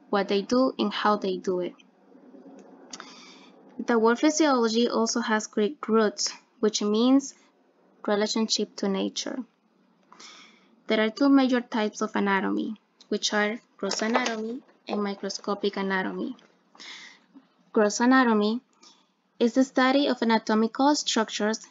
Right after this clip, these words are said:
that can be seen by the naked eye. For is-, for instance, here we have an image of the human torso, and, uh, we can easily see the skin, the muscles, the tendons, and main organs that are,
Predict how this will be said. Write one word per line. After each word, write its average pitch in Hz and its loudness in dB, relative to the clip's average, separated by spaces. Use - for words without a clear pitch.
that 214 -2
can 214 0
be 220 4
seen 220 0
by 214 0
the 208 2
naked 190 -2
eye. 190 0
For 240 0
is-, 294 -2
for - -2
instance, 214 0
here 226 4
we 226 4
have 233 2
an 269 0
image 208 0
of 208 -4
the 214 -2
human 208 0
torso, 262 0
and, 214 0
uh, 202 0
we 214 0
can 214 0
easily 208 -2
see 202 0
the 196 -6
skin, 240 0
the - -8
muscles, 208 0
the 190 -6
tendons, 202 -4
and 208 0
main 208 2
organs 208 -2
that 202 -4
are, 196 -4